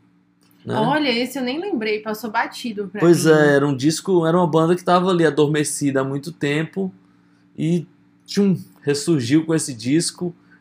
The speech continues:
Speaker 1: Impressionante, parece que o tempo não passou pra eles. É, eles voltaram como se fosse um disco de sequência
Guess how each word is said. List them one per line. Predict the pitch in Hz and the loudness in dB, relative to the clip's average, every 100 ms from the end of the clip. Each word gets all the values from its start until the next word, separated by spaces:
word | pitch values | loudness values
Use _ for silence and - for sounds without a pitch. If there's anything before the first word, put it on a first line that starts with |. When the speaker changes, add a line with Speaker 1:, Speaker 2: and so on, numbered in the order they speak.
| - | -14
Speaker 1:
Impressionante, | 139 - 170 170 165 147 170 165 | -4 2 4 4 2 2 0 0
parece | 156 156 160 | 2 2 2
que | 165 | -2
o | |
tempo | 170 156 151 | 0 -2 -2
não | 151 156 | -4 -2
passou | 165 151 - 151 | -2 -2 0 -2
pra | 156 151 | 0 2
eles. | 120 123 156 160 160 - _ _ _ _ | 4 4 2 -2 -4 -10 _ _ _ _
É, | - 135 139 | -4 0 2
eles | 139 135 131 | 2 0 0
voltaram | 151 151 139 143 139 147 156 165 165 147 135 131 123 117 _ | 2 2 2 6 8 8 6 4 -2 -4 -8 -14 -20 -20 _
como | - 143 | -8 -6
se | 151 | -4
fosse | 160 160 - 170 | -4 -4 -4 -6
um | 165 | -6
disco | 135 120 160 - 156 | -6 -6 -8 -8 -10
de | |
sequência | 170 - 196 - 120 135 156 165 156 | -6 -4 -4 -2 -2 0 -2 -2 -2